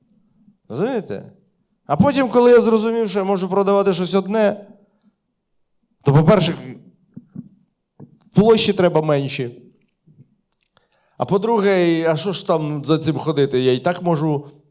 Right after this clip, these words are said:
гарно в-, звізуалізувати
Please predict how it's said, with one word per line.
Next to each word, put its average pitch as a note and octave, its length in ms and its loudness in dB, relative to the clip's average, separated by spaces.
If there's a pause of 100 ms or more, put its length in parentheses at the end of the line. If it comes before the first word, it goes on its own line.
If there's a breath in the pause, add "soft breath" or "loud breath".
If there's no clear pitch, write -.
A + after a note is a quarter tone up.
(1160)
гарно D3+ 400 0
в-, B2+ 80 -8 (200)
звізуалізувати C3+ 1000 -2